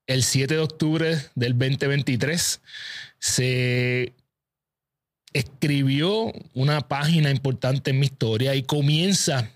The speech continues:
una nueva historia. Esto va a ser Carlos Figueroa antes de Efímero y Carlos Figueroa después de Coca-Cola Music Hall.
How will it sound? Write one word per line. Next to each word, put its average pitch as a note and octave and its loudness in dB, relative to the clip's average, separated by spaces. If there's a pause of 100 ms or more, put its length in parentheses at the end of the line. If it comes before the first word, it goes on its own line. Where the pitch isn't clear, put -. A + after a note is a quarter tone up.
(120)
una C#3 2
nueva C#3 2
historia. G2+ -2
Esto - -4
va B2 0
a B2 0
ser C#3 -2
Carlos B2+ 0
Figueroa C3+ 0
antes D#3 -2 (640)
de A#2+ -4 (140)
Efímero C3+ 0 (360)
y G#2+ -2
Carlos A2+ 0
Figueroa B2 2
después A2 0
de G#2 0
Coca-Cola G#2 -2
Music G#2+ 2
Hall. D#3+ 0